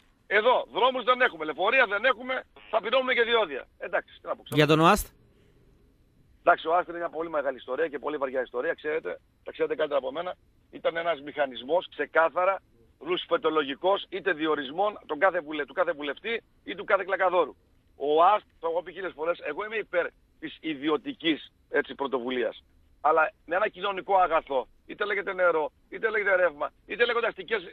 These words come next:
Speaker 1: συγκοινωνίες, πρέπει να είμαστε περισσότερο προσεκτικοί όταν τα δίνουμε στον ιδιώτη. Υπό ποιαν έννοια; Ο ιδιώτης κοιτά το κέρδος του.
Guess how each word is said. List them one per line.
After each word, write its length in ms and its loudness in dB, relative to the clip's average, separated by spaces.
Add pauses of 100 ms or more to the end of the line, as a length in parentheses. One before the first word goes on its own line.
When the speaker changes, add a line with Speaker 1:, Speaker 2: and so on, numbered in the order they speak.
(120)
Speaker 1:
συγκοινωνίες, 600 -4 (340)
πρέπει 280 -2
να 80 0
είμαστε 280 -2
περισσότερο 800 2
προσεκτικοί 680 -4 (300)
όταν 320 2
τα 120 2
δίνουμε 280 -4
στον 180 -6
ιδιώτη. 400 -2
Υπό 240 -8
ποιαν 260 0
έννοια; 300 -2 (200)
Ο 120 0
ιδιώτης 260 -2
κοιτά 160 0
το 80 0
κέρδος 360 2
του. 120 -20